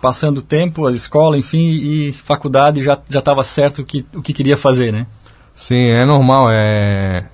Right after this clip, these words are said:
Speaker 2: a engenharia, ela, é que nem eu falo, todo o programa, né, ela, não que ela tem que ser da pessoa, né, porque tu pode aprender a gostar da engenharia, né,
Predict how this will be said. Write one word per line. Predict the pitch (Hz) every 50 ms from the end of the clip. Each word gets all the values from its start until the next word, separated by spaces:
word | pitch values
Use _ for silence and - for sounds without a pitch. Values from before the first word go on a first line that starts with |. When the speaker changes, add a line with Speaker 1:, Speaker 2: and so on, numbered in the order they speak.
| _ _ - - - _ _ _ _ _ _ _ _ _ _ _ _
Speaker 2:
a | - 107
engenharia, | 107 110 123 123 120 117 117 127 135
ela, | 131 123 123 120 117 113 110 110 104 98 95 -
é | 113
que | 113 - 123
nem | 120 127
eu | 127
falo, | - - 139 123 117 104
todo | - 127 127
o | 123
programa, | - 120 110 104 107 117 131 135 120
né, | 117 117 113 110 101 92 82
ela, | - 113 113 110 110 110 107 104 101 98 92 90 - -
não | - 117 127 147
que | 147 -
ela | 151 147 139
tem | 139 - 147
que | 139 -
ser | - - 135
da | 131 131
pessoa, | - - 117 - - 147 139
né, | 123 117
porque | 107 - - - 123
tu | 120 - 110
pode | - 131 135 135
aprender | 127 - 120 117 120 120
a | 117 113 110
gostar | 101 110 - - 117
da | 107 110
engenharia, | 113 101 98 113 104 104 104 101 101 101
né, | 101 110